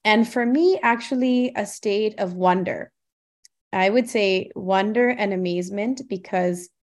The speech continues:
for me to assert that Mary, a human being just assumed into heaven,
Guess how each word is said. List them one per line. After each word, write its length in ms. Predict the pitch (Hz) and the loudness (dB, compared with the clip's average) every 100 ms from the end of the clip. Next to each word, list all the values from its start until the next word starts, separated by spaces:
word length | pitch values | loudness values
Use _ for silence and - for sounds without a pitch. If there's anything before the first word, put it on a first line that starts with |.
| _ _ - _ | _ _ -20 _
for 120 | 202 | -4
me 180 | 202 226 | -2 -4
to 180 | - 214 | -6 -6
assert 480 | 185 - 190 180 - | -6 0 0 0 -4
that 180 | 190 180 | -8 -4
Mary, 640 | 185 185 190 170 175 165 | 0 2 4 2 0 -4
a 60 | - | -8
human 440 | 175 190 196 202 | -8 -6 -4 -4
being 420 | 185 185 175 185 - _ _ _ | -2 0 0 -2 -8 _ _ _
just 340 | 202 190 190 - | 0 2 -2 -8
assumed 560 | 190 - 208 202 208 | -8 -4 -2 0 -2
into 380 | - 185 185 185 | -2 -4 -4 -4
heaven, 580 | 180 196 180 175 208 247 | -4 -4 -2 -2 -2 -6